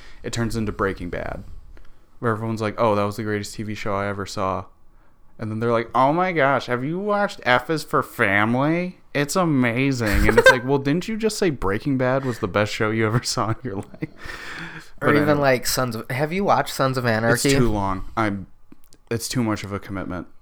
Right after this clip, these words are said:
Speaker 1: Dude, I'm watching The Sopranos right now.
Speaker 2: Oh, yeah. All right.
Speaker 1: So, like, I know that The Sopranos is good.
Speaker 2: Yeah.
Speaker 1: I don't wanna, and I'm sure, is a lot of Sons of Anarchy filler?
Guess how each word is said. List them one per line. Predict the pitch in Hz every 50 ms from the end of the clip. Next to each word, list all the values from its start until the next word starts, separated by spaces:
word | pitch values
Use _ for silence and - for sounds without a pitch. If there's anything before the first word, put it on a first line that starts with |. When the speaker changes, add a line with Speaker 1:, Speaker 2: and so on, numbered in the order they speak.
| - - - 135
Speaker 1:
Dude, | 131 131 127 -
I'm | - 123 131
watching | 135 143 - - 170
The | 147 135
Sopranos | - - 123 - 131 120 117 117 120 120 120
right | 127 123 123 -
now. | 123 127 127 127 131 131 -
Speaker 2:
Oh, | 135 135 127 127 123 123 117 117
yeah. | 113 101 110 110 113 120 -
All | 110
right. | 117 113 113 120 113
Speaker 1:
So, | - 131 127 117
like, | 113 113 107 101 98 - - - - - - - - - -
I | 123 123
know | 120 117 117 113 110 117 120
that | 127 131 123
The | 131 131
Sopranos | 127 - 139 127 - 139 131 127 127 127 131 127 127
is | 131 127 123 131
good. | 131 131 127 131 135 139 139
Speaker 2:
Yeah. | 131 139 127 117 98 90 101 98 101 - - - - -
Speaker 1:
I | 113
don't | 120 127 127
wanna, | 123 131 131 127 120 113 - - - -
and | 123 123
I'm | 123 123
sure, | 123 - - 160 151 147 135 - - -
is | - 131 127
a | 135
lot | 120 127 117 120 156
of | 165
Sons | - - 175 160 151
of | 135 117
Anarchy | 107 104 101 104 107 - - 104
filler? | 98 - - - 67 78 87 95 92 82 -